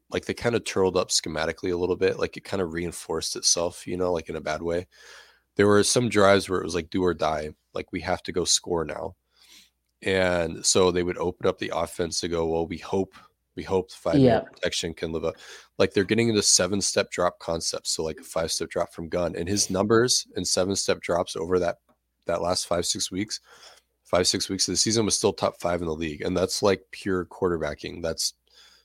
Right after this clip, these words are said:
Speaker 1: you know, now is some of it garbage time? I mean, maybe. But, but, like, his numbers in the fourth quarter, for example, in non-garbage time, even during the last third of the season, was still, like, eighth or something. So, I mean, he was,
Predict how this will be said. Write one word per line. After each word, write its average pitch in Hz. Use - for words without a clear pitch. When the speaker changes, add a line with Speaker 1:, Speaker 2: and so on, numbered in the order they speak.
Speaker 1:
you 85
know, 80
now 98
is -
some 104
of 110
it 107
garbage 92
time? 98
I 90
mean, 82
maybe. 101
But, 98
but, 98
like, 95
his 101
numbers 107
in 98
the 87
fourth -
quarter, 92
for 98
example, 101
in 80
non-garbage 90
time, 98
even 87
during 90
the 82
last 85
third 90
of 85
the 82
season, 92
was 82
still, 82
like, 76
eighth -
or 80
something. 85
So, 104
I 98
mean, 98
he 123
was, 117